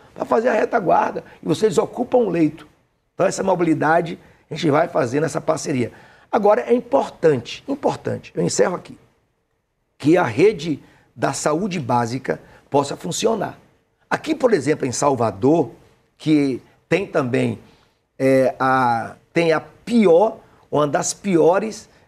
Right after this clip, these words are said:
é, rede de atenção básica de atendimento no Brasil, das capitais e na Bahia. Então, quando, por exemplo, o município de Salvador não faz o seu papel na saúde básica, isso recai sobre o hospital.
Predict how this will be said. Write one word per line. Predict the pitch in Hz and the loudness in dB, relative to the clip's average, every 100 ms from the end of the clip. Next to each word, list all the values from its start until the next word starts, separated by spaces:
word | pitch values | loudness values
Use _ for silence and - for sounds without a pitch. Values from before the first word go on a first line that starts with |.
| _ | _
é, | 131 139 151 160 160 147 | -2 0 2 2 2 0
rede | 110 185 160 | 2 0 2
de | |
atenção | 170 156 131 151 139 | -2 -2 -2 -2 0
básica | 135 143 - | 0 -2 -2
de | 135 | -4
atendimento | 139 151 123 127 143 143 165 | -2 -2 -2 -2 -4 -4 -6
no | 151 185 | 0 2
Brasil, | 262 220 143 110 139 156 | 4 2 0 -4 -4 -2
das | 185 226 | -2 -2
capitais | - - 151 - 202 | -4 -6 -4 -2 -2
e | 208 | 0
na | 233 | -2
Bahia. | 254 - 135 - _ _ _ _ - | 0 0 -2 -8 _ _ _ _ -12
Então, | 196 247 | 0 0
quando, | 240 - 339 339 302 294 - _ _ | 0 -2 0 2 2 0 -2 _ _
por | 233 | 2
exemplo, | 247 143 143 131 | 2 2 -4 -2
o | 180 | 0
município | 202 190 254 254 | 0 2 -2 -2
de | 240 | -2
Salvador | 240 254 254 147 135 120 - - | 0 2 0 0 -6 -6 -20 -12
não | - 233 247 | 0 2 2
faz | - - - 226 | -4 0 0 0
o | 214 | -6
seu | - - | -6 -2
papel | - - - 131 123 - - _ | -2 -4 -2 -2 -2 -8 -20 _
na | - 147 151 | -2 -2 -2
saúde | - 139 135 113 | -2 -2 -2 -2
básica, | 123 165 160 135 - - 233 | -2 -2 -4 -12 -18 -20 -8
isso | 220 226 | -4 2
recai | 220 226 - 214 | 2 0 0 -2
sobre | - 220 220 | 0 0 0
o | |
hospital. | 196 208 - - - | -4 -8 -2 -2 -2